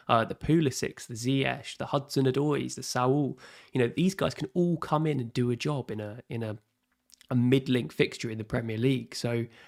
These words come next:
I think the expected minutes is, yeah, probably about the same, to be completely honest. I think Mount is probably better in his position, more important in his position than maybe Havertz is,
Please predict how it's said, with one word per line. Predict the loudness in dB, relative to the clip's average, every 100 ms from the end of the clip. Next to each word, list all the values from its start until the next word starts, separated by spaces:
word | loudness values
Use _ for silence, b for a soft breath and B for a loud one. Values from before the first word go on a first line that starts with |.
| B B _ _
I | 2 2
think | 2 2
the |
expected | 2 0 -4 -2
minutes | -4 -2 -4 -8 -8
is, | -8 -8
yeah, | -10 -10
probably | -8 -2 -2 -2 -6
about | -6 -6 -6
the |
same, | -4 -2 -2 -4 -10 _
to | -6
be | -4 -4
completely | -8 -4 -4 -2 -4
honest. | -4 -6 -10 -18 -14 -8
I |
think | -6 -4 -6 -8 _ _ _ _ _ _ _ _
Mount | 2 6 6 4
is | -2
probably | -6 -4 0 2 2 2
better | 2 -2 2 2 2 2
in | 2 2
his | 0 -2 0
position, | 0 0 2 2
more | 4 4 2
important | 0 0 0 0 -4
in | -2
his | -2 -2 -4
position | -4 -2 -2 -2 -2
than | -2 0
maybe | -2 -4 -8
Havertz | -6 -4 -4 -4 -4
is, | -4 -6